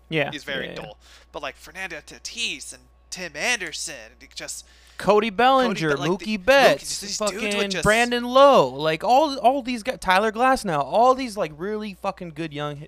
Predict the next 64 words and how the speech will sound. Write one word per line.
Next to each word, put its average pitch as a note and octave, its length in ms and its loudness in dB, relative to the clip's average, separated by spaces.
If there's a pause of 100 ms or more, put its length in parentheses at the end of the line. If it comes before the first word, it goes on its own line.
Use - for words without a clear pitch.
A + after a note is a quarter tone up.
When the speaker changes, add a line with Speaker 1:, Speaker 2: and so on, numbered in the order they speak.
Speaker 1:
young D3+ 260 -14
players. - 440 -12
Speaker 2:
Trevor D#3+ 320 -4
Bauer, A#3+ 340 -2
like, D3+ 140 -6
these F#3 140 -8
dudes G#3+ 240 -10
who G#3 60 -14
just E3 200 -10 (200)
play C4 260 -8
are F3 100 -8
just B2+ 180 -12
Speaker 1:
Yeah. A#3 300 -6
Speaker 2:
awesome A3 280 -10
and D3+ 100 -14
just D3+ 160 -12
have, D3 140 -8
like, - 120 -12 (260)
so - 220 -10
much F#3+ 180 -14
swag - 400 -10
with - 140 -16
them, A#2 100 -18
and A#2 80 -20
they C3 40 -10
have E3 120 -8
so G#3+ 120 -14
much G3+ 200 -18
passion, F3 460 -2
and B2 80 -20
they A#2 100 -16
speak - 360 -12
Speaker 1:
Yeah, D3 120 -4
Speaker 2:
up - 60 -6
Speaker 1:
man. C3+ 200 -12
Speaker 2:
when C3+ 160 -18
they, G#2+ 100 -16
when C#3 140 -20
they're A#2+ 140 -16
pissed - 480 -10
and B2+ 80 -20
when B2 80 -20
they A#2+ 120 -16
want C#3 180 -16
their C#3+ 100 -14
opinions E3+ 400 -16
heard. A2+ 200 -20 (720)
And A3+ 120 -6
it's A3 160 -6
like, G#3 140 -8 (160)
this B3 200 -6
is E4+ 180 -12
what - 200 -10
you A3 160 -20 (120)
want. A3 360 -14 (300)
This G3+ 180 -8
is C#4+ 120 -8
what's - 260 -10
made F#3+ 420 -12 (420)
the E3 180 -6
N F#3+ 180 -8
B F3 220 -8
A G3+ 180 -8
really C#3+ 380 -12